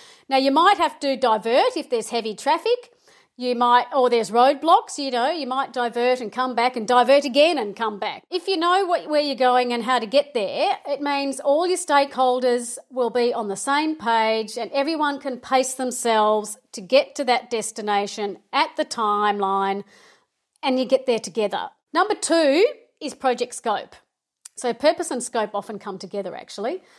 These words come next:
What I find is this sector tends to overpromise anyway, because they want to do everything. They're very emotionally attached to their purpose and their mission. They start too big and then they scope up from there.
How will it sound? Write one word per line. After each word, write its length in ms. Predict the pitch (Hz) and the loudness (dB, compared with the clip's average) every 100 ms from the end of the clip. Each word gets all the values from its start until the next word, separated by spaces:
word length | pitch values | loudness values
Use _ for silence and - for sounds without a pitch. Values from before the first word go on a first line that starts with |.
| - | -10
What 180 | 294 359 | -2 2
I 120 | 359 | 2
find 420 | - 277 277 277 | 2 0 2 0
is 120 | 233 | -4
this 200 | 233 247 | -6 -10
sector 720 | - - 262 - - 233 214 - - - | -12 -6 -4 -4 -2 2 2 0 -6 -12
tends 300 | 262 330 339 | -6 -4 -4
to 240 | 339 294 - | -2 -4 2
overpromise 720 | 254 233 220 - 220 202 208 | 2 2 0 -2 -4 -4 -6
anyway, 540 | 208 220 190 170 311 508 - _ _ | -6 -6 -6 -4 -2 -2 -6 _ _
because 320 | 233 247 220 | -6 -4 0
they 120 | 233 | -2
want 180 | 208 240 | 0 -2
to 60 | 220 | -2
do 180 | 220 - | -4 -4
everything. 580 | 208 220 208 233 277 | -8 -6 -4 -2 -2
They're 120 | 302 208 | -2 -2
very 200 | 233 226 | 0 -2
emotionally 720 | 208 208 208 233 208 202 - | -2 -4 -4 -6 -2 -2 -4
attached 460 | - 214 233 - | -4 -4 -4 -8
to 80 | 233 | -10
their 180 | 196 190 | -6 -6
purpose 520 | - 180 196 403 - | -8 -10 -4 -4 -4
and 160 | 208 190 | -6 -6
their 120 | 180 | -8
mission. 320 | 190 - 349 508 - - - - _ | -8 -4 -4 -4 -10 -20 -20 -20 _
They 160 | 269 233 | -4 -2
start 520 | 233 269 269 - - | 0 4 4 4 -4
too 200 | 262 226 | -10 -8
big 360 | 226 262 427 - _ _ _ _ 254 | -6 -4 -4 -6 _ _ _ _ -8
and 120 | 233 | -4
then 120 | 240 | -2
they 140 | 233 | -2
scope 360 | 214 - 233 220 | -4 2 2 2
up 200 | 208 - | -2 -4
from 180 | 247 202 | -8 -4
there. 300 | 208 185 | -4 -6